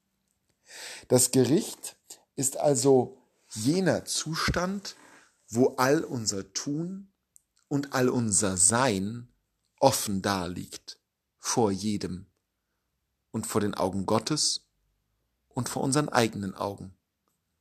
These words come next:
Und das Gericht besteht dann nicht darin, dass Gott einen Spruch fällt,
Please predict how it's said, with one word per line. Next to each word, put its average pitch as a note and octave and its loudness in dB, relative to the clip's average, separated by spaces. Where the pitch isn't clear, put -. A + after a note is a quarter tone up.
Und A2+ -4
das A2+ 4
Gericht A#2 0
besteht B2+ 2
dann A2+ 0
nicht D#3+ -4
darin, A2+ -2
dass F#2+ -4
Gott - -2
einen G#2+ -6
Spruch - -6
fällt, A2 -4